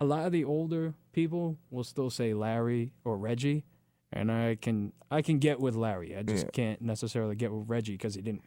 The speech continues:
Speaker 1: really win anything. Actually, he never won
Speaker 2: Yeah.
Speaker 1: anything, so. But, uh, did you watch a new Uncle Drew?
Speaker 2: No, I haven't.
Speaker 1: It's got Ray Ray in it.
Speaker 2: Ah.
Speaker 1: Yeah. <laughs> They
Speaker 2: Yo,
Speaker 1: brought him.
Speaker 2: cool story of Ray Allen. Um, I met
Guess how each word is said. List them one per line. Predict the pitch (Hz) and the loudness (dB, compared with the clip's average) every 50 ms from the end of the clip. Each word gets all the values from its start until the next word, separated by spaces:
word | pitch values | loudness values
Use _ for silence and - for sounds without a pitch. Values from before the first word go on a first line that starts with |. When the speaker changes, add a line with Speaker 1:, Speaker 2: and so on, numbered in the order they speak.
| - | -8
Speaker 1:
really | 117 117 113 104 101 98 | -4 -2 -2 -2 -2 -2
win | 98 120 143 127 | -2 0 0 0
anything. | 92 78 - - - - 104 92 - _ _ _ _ _ _ _ _ _ - | 0 -4 -10 -12 -10 -10 -12 -12 -12 _ _ _ _ _ _ _ _ _ -4
Actually, | - 110 107 - - 92 87 | -4 -4 -2 -2 -4 -8 -6
he | 87 | -4
never | 90 117 156 139 107 | -2 0 0 0 -2
won | 92 82 90 90 90 | -6 -8 -8 -4 -2
Speaker 2:
Yeah. | 98 90 87 | 0 0 0
Speaker 1:
anything, | 80 67 - 98 95 - | -2 -4 -6 -8 -10 -10
so. | - - 101 101 92 - _ _ _ _ _ _ _ _ _ _ - | -10 -10 -8 -8 -10 -14 _ _ _ _ _ _ _ _ _ _ -8
But, | - 120 123 117 113 | -4 0 0 2 2
uh, | 113 113 113 110 101 101 95 - _ _ _ _ _ | 0 0 -2 -2 -4 -6 -8 -10 _ _ _ _ _
did | - 120 120 | -4 0 0
you | 156 | 2
watch | 165 165 165 147 165 | 2 2 2 4 4
a | |
new | 156 156 165 165 | 4 4 4 4
Uncle | 160 156 - 156 | 2 2 2 0
Drew? | 131 123 135 160 180 180 - _ _ _ _ _ _ _ _ _ _ - | 2 2 2 2 2 0 -4 _ _ _ _ _ _ _ _ _ _ -10
Speaker 2:
No, | - 80 78 82 | -4 0 0 2
I | 85 82 82 | 2 2 0
haven't. | 92 90 90 90 87 - - | 2 2 2 2 0 -2 -4
Speaker 1:
It's | - - - | -8 -4 -2
got | - 120 110 | -2 0 2
Ray | 117 135 170 190 | 2 2 2 2
Ray | 160 117 104 95 | 2 0 -2 -4
in | 98 95 | -6 -6
it. | 95 - _ _ _ - | -8 -12 _ _ _ -10
Speaker 2:
Ah. | - 76 87 87 92 98 101 101 98 98 | -6 -4 -2 -2 -2 -2 -4 -4 -2 0
Speaker 1:
Yeah. | 120 120 131 131 160 170 170 - - | 0 2 2 2 4 2 2 2 0
<laughs> | - - - | -4 4 8
They | 220 | 8
Speaker 2:
Yo, | - 131 135 | 10 10 10
Speaker 1:
brought | 135 - - | 8 8 8
him. | 185 170 151 - - - | 6 4 0 -2 -4 4
Speaker 2:
cool | - 165 175 214 202 | 8 8 10 10 8
story | - - 170 170 175 165 143 117 | 6 6 6 8 8 10 8 8
of | 107 101 95 95 | 8 6 4 4
Ray | 104 107 113 113 | 6 6 8 8
Allen. | 117 123 120 120 113 101 98 101 101 - - - | 8 8 8 6 6 4 4 2 -2 -8 -10 -2
Um, | 90 98 98 95 95 92 92 92 90 92 - _ _ _ _ - - | 0 2 4 4 4 4 4 2 0 0 -4 _ _ _ _ 0 4
I | 113 120 | 6 8
met | 117 113 135 156 | 8 8 10 8